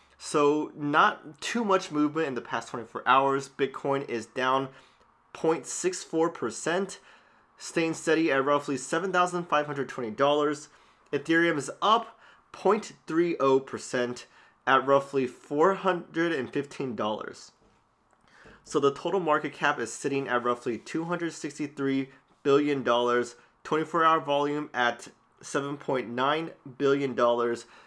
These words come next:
and Bitcoin dominance inching towards that fifty percent mark. Bitcoin strong as always, altcoins not doing nearly as well. But everything, like I said, is pretty sideways. If it's less than ten percent either way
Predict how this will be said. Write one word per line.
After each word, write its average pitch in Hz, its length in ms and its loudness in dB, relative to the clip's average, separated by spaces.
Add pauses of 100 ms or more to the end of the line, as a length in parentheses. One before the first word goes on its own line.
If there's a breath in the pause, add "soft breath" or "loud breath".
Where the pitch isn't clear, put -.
(140 loud breath)
and 127 180 -8
Bitcoin 165 340 0
dominance 151 460 2 (160)
inching 240 460 -4
towards 190 300 2
that 156 180 -2
fifty 156 200 -4
percent 139 440 -2
mark. 123 420 6 (800 loud breath)
Bitcoin 165 400 0
strong 175 420 4
as 175 140 2
always, 156 420 4
altcoins 151 640 0
not 143 200 4
doing 143 240 0
nearly 147 380 0
as 110 220 -2
well. 107 340 -4 (480 loud breath)
But 180 260 6
everything, 214 480 0
like 190 200 4
I 175 60 2
said, 180 260 0
is 139 120 -2
pretty 180 380 0
sideways. 135 640 2
If 123 180 -2
it's 135 220 -2
less 151 220 0
than 190 100 -2
ten 165 220 -8
percent 160 360 -4
either 127 280 2
way 147 380 0